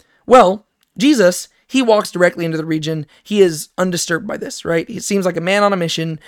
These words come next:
He shows up and he is here to fix some problems. And behold, the demons cried out, saying,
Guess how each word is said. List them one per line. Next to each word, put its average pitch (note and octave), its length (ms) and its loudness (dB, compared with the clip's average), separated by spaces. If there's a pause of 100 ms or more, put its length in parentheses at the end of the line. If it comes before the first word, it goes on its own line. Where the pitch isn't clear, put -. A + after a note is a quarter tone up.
(140)
He G3 160 -4
shows G#3 340 4
up D#3+ 240 0
and D3+ 80 -10
he D#3+ 140 -6
is - 220 -12
here F#3 280 0
to E3+ 420 -4
fix - 280 -6
some D3+ 100 -10
problems. - 540 -12 (920)
And D#3 200 -8
behold, B3 640 4 (640)
the D#3+ 80 -10
demons G3 320 -2
cried G3+ 220 4
out, A3 240 0
saying, E3 420 -2